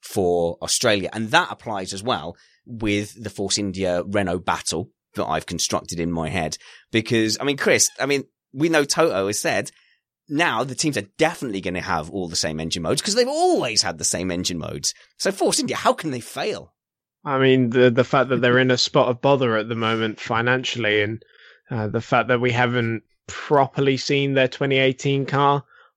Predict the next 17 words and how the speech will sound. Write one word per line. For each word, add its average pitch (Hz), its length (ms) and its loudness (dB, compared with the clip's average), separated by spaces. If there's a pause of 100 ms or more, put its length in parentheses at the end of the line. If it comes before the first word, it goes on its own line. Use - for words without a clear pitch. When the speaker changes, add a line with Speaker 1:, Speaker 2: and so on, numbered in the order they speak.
Speaker 2:
on, 139 360 2
uh, 139 360 2
on, 139 280 -2
on 139 160 0
track 147 420 0
yet, 151 320 4
I, 127 340 0
I 131 40 -2
think 135 200 -4
that's 127 180 -2
probably 123 300 0
gonna 117 200 -2
hinder 113 320 -8
them 123 160 -6
in - 100 -8
the - 60 -10
first - 440 -6